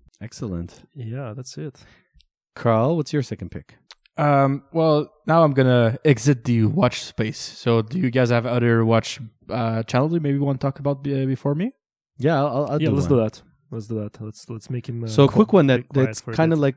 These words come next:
Speaker 1: what, what, <laughs> what, uh, Dimitri mentioned in terms of, like, uh, it's easy, it's good to, to, to, to look at watches. Another one which I like, um, his name is Random Rob,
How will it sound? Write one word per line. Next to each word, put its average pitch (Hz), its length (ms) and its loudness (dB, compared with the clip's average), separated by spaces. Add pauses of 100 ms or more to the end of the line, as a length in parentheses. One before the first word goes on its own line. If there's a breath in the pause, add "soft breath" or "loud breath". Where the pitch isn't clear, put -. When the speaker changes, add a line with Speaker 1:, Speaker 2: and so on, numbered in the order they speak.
Speaker 1:
what, 143 160 0 (960 soft breath)
what, 139 400 0 (200 loud breath)
<laughs> - 180 -10
what, 139 340 4
uh, 131 160 6
Dimitri 131 420 -2
mentioned 131 360 0
in 113 80 -2
terms 117 280 0
of, 104 120 -4
like, 104 320 -6
uh, 107 160 -2
it's 104 160 -6
easy, 120 380 -2
it's 110 120 -6
good 113 160 -2
to, 104 220 -8
to, 104 300 -8
to, 104 520 -2
to - 160 -12
look 107 200 -8
at 104 60 -6
watches. 107 320 -6 (440 loud breath)
Another 220 280 0
one 196 140 2
which 143 140 0
I 131 80 0
like, 120 420 -2
um, 107 500 -4
his 110 280 -10
name 131 120 -4
is 110 120 -4
Random 110 420 -2
Rob, 92 340 -4